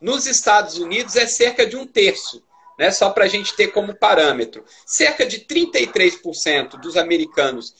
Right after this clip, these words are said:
estão com dificuldade, não estão conseguindo pagar todas as contas, e no Brasil, dois terços. Pra não guardar número, acho que guardando essa proporção, né,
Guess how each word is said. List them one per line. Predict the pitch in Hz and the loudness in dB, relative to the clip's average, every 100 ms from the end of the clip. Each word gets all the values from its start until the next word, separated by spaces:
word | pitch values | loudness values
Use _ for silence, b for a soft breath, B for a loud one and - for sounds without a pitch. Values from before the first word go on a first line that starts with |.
| b - | b -8
estão | 151 - 240 294 | -6 0 0 0
com | - | -2
dificuldade, | 220 214 220 202 160 160 151 156 | -6 -6 -6 -2 2 4 2 0
não | 190 | 0
estão | 302 - 214 | 0 0 -2
conseguindo | 202 185 - 170 160 | 0 -4 -2 -6 -2
pagar | 165 147 139 | 0 2 2
todas | 139 - 196 | 2 -4 0
as | 269 | 0
contas, | - 269 277 277 285 - - - | 0 0 0 0 -8 -10 -8 2
e | |
no | 339 247 | 2 4
Brasil, | 240 240 190 214 240 254 - - | 4 4 2 0 0 -2 -10 4
dois | 226 247 - | 4 4 2
terços. | - 175 143 - 110 - - - - | 2 4 2 -4 -12 -16 -18 -14 0
Pra | 214 | 0
não | 226 | 2
guardar | 226 208 196 202 202 | 2 2 4 2 2
número, | 190 214 214 202 | -2 -2 2 2
acho | 202 - | 2 -4
que | |
guardando | - 190 175 180 | -4 -4 0 -2
essa | 180 180 160 | -2 -2 -4
proporção, | - 175 175 160 - 170 190 196 b - | -4 -4 -2 -4 -2 0 0 -4 b -2
né, | 156 190 | 2 2